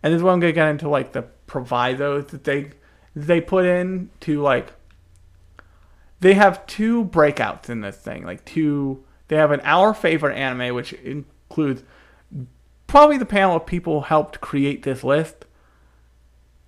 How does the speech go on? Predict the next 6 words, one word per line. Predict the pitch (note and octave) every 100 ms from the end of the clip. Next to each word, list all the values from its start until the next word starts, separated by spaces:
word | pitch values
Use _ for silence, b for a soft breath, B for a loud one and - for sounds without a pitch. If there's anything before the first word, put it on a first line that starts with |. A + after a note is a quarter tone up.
| _ -
And | D#3+ D#3 D3+ D3 C#3+ C3+ - _ _ _ _ -
they | D#3+
have | D#3 D#3+ D3+
a | C#3+
breakout | C3+ D3+ D3 D#3 C#3+ -
for | - C#3+ C3+ B2+ A#2+